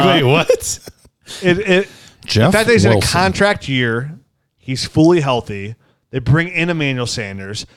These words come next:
Speaker 1: Jared Cook got cooking at the second half of last year. Drew Brees knows this is the end of the road. He's gotta go. He's going all in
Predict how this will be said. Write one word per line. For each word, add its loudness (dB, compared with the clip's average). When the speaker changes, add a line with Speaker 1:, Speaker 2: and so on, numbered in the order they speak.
Speaker 1:
Jared 0
Cook 2
got -6
cooking -8
at -14
the -8
second -6
half -8
of -16
last -10
year. -12
Drew 2
Brees 2
knows 4
this -4
is -10
the -10
end -2
of -6
the -6
road. -4
He's -6
gotta -2
go. -6
He's -6
going 0
all 0
in -4